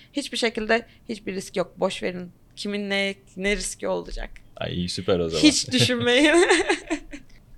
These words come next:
Speaker 2: Çok memnun oldum.
Speaker 1: Ben de çok memnun oldum gerçekten yani. Hani, e, şu an bu konuların çok çok detayları var. Onlara da inip konuşmak lazım aslında.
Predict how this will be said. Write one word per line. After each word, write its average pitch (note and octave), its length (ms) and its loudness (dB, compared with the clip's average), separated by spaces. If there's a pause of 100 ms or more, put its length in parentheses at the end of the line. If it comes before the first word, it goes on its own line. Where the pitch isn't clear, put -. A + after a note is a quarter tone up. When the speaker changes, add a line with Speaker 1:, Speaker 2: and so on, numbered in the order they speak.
Speaker 2:
Çok G2+ 180 -2
memnun G#2 260 -2
oldum. F2+ 300 -2
Speaker 1:
Ben G3+ 320 6
de F3 80 -2
çok - 220 -14
memnun G1+ 340 -12
oldum - 280 -8
gerçekten C#3 520 -4
yani. A2 300 -6
Hani, G#3+ 260 0 (280)
e, F#3+ 420 6
şu A#3+ 160 2
an B3 280 2 (180)
bu A3 300 4
konuların A#3 680 2
çok A#3+ 180 -2
çok B3+ 200 -4
detayları G#3 640 4
var. F#3+ 160 6
Onlara G3+ 500 0
da A3 160 6 (220)
inip G3+ 260 -2
konuşmak A3 520 -2
lazım F#3+ 360 2
aslında. A#3 600 0